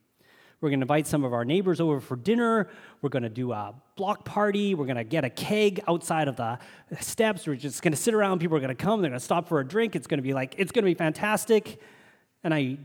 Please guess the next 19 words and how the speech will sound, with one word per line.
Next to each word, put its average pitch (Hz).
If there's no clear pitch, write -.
kinda 208
know 190
all 180
the 190
names 190
of 165
the, 170
everyone 196
who 180
lives 175
around 180
me. 196
I 135
wave 180
and 156
say 180
hi 170
to 190
them. 190